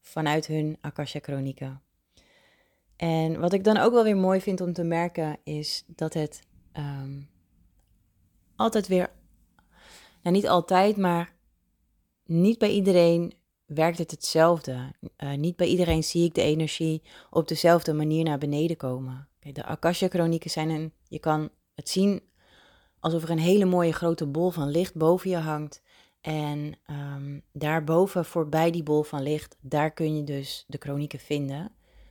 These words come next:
En als ik bijvoorbeeld voor mijn oudste dochter een Akasha healing doe, dan, dan zie ik echt, dan voel ik ook echt de, de stralen licht naar beneden komen. Ehm,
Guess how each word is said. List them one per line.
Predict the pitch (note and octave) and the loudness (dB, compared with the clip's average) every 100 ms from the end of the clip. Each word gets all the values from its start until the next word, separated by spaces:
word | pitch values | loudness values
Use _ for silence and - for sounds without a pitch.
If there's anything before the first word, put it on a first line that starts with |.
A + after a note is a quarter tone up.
| _ _ _ | _ _ _
En | - D#3+ D3+ D3 D3 - _ _ _ _ _ _ _ _ _ _ _ _ _ _ - _ _ - _ | -6 -4 -4 -6 -8 -12 _ _ _ _ _ _ _ _ _ _ _ _ _ _ -20 _ _ -20 _
als | - F#3 G3 | 0 2 2
ik | |
bijvoorbeeld | F#3 F3 F3 E3+ | -2 -2 0 0
voor | - E3+ | 0 -2
mijn | D#3+ | 0
oudste | A2+ F3 - E3 | 2 0 0 0
dochter | D#3 D#3+ - D#3 D3 C#3+ - _ - _ | 2 2 0 -2 -2 -4 -10 _ -20 _
een | - D#3 | -4 -2
Akasha | - - D#3 - | -2 0 -2 0
healing | D#3 D#3 F#3 F3+ E3 | 0 4 4 4 2
doe, | D3 D3 | 0 0
dan, | D#3 D#3 - _ | 0 -2 -6 _
dan | - D3+ | -6 -4
zie | D3+ E3 | -2 0
ik | F3+ | 0
echt, | - D#3+ F3 - - | 2 2 2 -2 -14
dan | - C#3+ | -12 -12
voel | - F#3+ | 0 2
ik | |
ook | F#3 E3+ | 2 0
echt | E3 D#3+ | -4 -6
de, | D#3 C#3+ | -8 -6
de | D3 | -4
stralen | C#3 - - E3 E3+ F#3 F3+ | -2 -2 2 6 8 8 6
licht | E3 D#3+ D#3 - | 4 0 -2 -6
naar | D3 | -4
beneden | C#3+ C#3+ C#3 D3 | -2 0 0 0
komen. | D3+ C#3+ C#3+ D3 C#3+ C#3 - - - - _ _ | 0 -2 0 -2 -4 -6 -12 -20 -20 -20 _ _
Ehm, | D#3+ D3+ C#3+ | -4 -2 -2